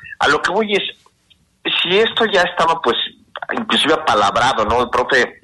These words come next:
"Terminamos el Mundial de Clubes y terminamos nuestra relación, ¿te parece?". Listo. Si algo pasó así, que no creo, yo soy más de los que cree que evidentemente se rompió el vaso, no en el Mundial de Clubes, a lo mejor antes, pero se rompió el vaso con Larcamón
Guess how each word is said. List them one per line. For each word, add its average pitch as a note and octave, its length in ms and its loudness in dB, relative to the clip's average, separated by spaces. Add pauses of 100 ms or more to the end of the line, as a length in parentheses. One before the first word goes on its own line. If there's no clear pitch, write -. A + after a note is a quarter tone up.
"Terminamos A#2+ 440 0
el A2 80 0
Mundial G#2+ 240 2
de A2 80 0
Clubes B2 260 0
y A2+ 100 -2
terminamos G2+ 400 0
nuestra G2+ 300 2
relación, F#2+ 340 0
¿te G2 120 -2
parece?". G#2 400 0
Listo. - 320 -4 (680)
Si - 220 2
algo - 240 2
pasó A#2+ 340 0
así, G#2+ 240 -2
que A2 120 0
no G#2 120 0
creo, G#2 240 2 (380)
yo F#2+ 180 -6
soy G2+ 120 0
más G2 180 0
de G2+ 80 0
los G2 180 0
que F2+ 120 0
cree G#2+ 160 0
que G2 240 0 (1160)
evidentemente G#2 680 0
se G#2+ 80 2
rompió G2 360 2
el G#2+ 100 4
vaso, G2+ 480 2 (240)
no C#3+ 160 2
en G3 80 2
el - 80 2
Mundial B2 260 2
de D3+ 100 0
Clubes, E3+ 220 2
a A#2+ 100 2
lo - 80 2
mejor A2+ 200 2
antes, A#2+ 320 2
pero G2+ 160 0
se G2 180 2
rompió F2+ 580 0
el G2 140 0
vaso G2 320 0 (140)
con F2+ 180 -2
Larcamón F#2+ 540 0